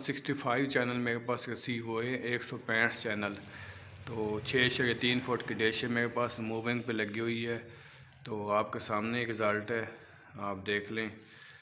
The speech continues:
अभी आपको channel list भी check करवा देता हूँ मज़ीद में, क्या इसके ऊपर कौन कौन से channel चलते हैं,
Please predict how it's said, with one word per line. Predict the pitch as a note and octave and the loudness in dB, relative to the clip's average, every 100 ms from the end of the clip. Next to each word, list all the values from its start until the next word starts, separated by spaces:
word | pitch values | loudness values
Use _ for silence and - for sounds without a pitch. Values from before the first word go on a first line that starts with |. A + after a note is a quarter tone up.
| - - G#2+ | -20 -12 -8
अभी | G2+ G#2 | -4 -2
आपको | G#2 G#2 - G2+ | -2 -2 -6 -6
channel | - G2+ G#2 | -2 -2 0
list | G#2 G#2+ - | -2 -4 -4
भी | A2+ | -8
check | A2 G#2+ - | -4 -4 -4
करवा | G#2 G2 | -4 -4
देता | G2 G2 A2+ | -4 -8 -6
हूँ | G#2 | -6
मज़ीद | G2 F#2+ G2 | -6 -6 -6
में, | G2+ G2+ G2+ - - - _ - - - | -6 -8 -10 -14 -20 -20 _ -20 -20 -12
क्या | G#2 F#2+ G2 | -6 -2 -4
इसके | F#2+ - G2+ | -6 -10 -8
ऊपर | G2 - G2 - - - - - - _ _ | -8 -6 -8 -10 -18 -20 -20 -20 -20 _ _
कौन | - G#2 G2+ | -10 -8 -6
कौन | G2+ G2 | -2 -2
से | G2+ - | -4 -6
channel | G2+ G2 G2 | -4 -4 -6
चलते | G2 F#2+ F#2 G#2 | -6 -6 -6 -6
हैं, | G2+ | -6